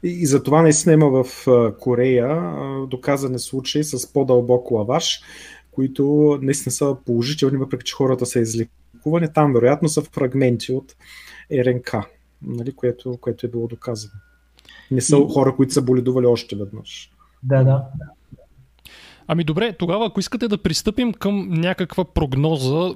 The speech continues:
Speaker 3: краткосрочна и дългосрочна, въпреки че това според мен е доста трудно, и, но все пак да видим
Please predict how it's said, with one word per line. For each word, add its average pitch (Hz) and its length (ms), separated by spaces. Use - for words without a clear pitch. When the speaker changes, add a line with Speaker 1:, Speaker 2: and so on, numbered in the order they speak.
Speaker 3:
краткосрочна 170 920
и 202 120
дългосрочна, 151 1000
въпреки 170 340
че - 120
това 175 120
според 151 300
мен 156 200
е 139 60
доста 135 340
трудно, 180 680
и, 190 120
но 190 200
все 254 180
пак - 640
да 180 340
видим 214 380